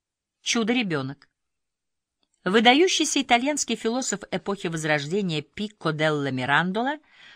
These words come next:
прославился острым умом и феноменальной памятью.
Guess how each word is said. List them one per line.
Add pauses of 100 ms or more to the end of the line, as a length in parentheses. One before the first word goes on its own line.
(140)
прославился (100)
острым
умом (100)
и
феноменальной
памятью.